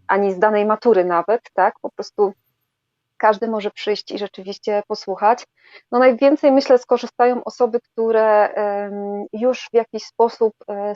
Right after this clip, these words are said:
są zaangażowane we wspólnotę Kościoła, tak? Już jakoś, no, weszły trochę bardziej świadomie i próbują sobie może pewne rzeczy poukładać, a może już też pełnią jakąś posługę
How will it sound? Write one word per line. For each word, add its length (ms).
są 160
zaangażowane 800
we 120
wspólnotę 520
Kościoła, 600
tak? 200
Już 160
jakoś, 380
no, 260
weszły 800
trochę 260
bardziej 300
świadomie 600
i 160
próbują 360
sobie 240
może 280
pewne 280
rzeczy 240
poukładać, 580
a 100
może 260
już 140
też 160
pełnią 340
jakąś 280
posługę 600